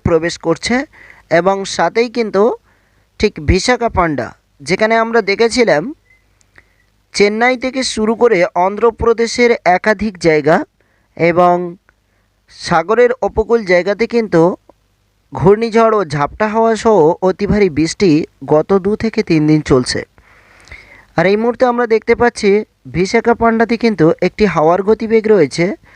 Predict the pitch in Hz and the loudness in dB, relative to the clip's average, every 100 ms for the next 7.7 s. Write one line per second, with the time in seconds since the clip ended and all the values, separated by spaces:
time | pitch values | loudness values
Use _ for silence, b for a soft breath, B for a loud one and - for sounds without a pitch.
0 | b b b 147 160 202 180 185 214 208 | b b b -4 2 2 4 2 2 2
1 | 220 214 214 208 - 160 165 190 185 147 | -2 -2 -4 -4 0 0 2 0 2 2
2 | 160 180 190 196 220 - 214 190 170 143 | 0 -4 -6 -4 -6 -2 0 0 -2 -4
3 | - 180 175 151 - 226 339 b b b | -4 -2 -2 -2 -2 -4 -6 b b b
4 | b b 220 220 226 233 - 175 151 131 | b b 0 2 0 -4 -2 -2 0 -2
5 | 117 104 - _ _ b b b b b | -6 -8 -12 _ _ b b b b b
6 | b - 202 240 240 311 - 190 214 208 | b 0 4 4 4 0 -4 0 2 2
7 | 170 196 233 233 - 226 226 | 2 4 4 2 -2 0 -2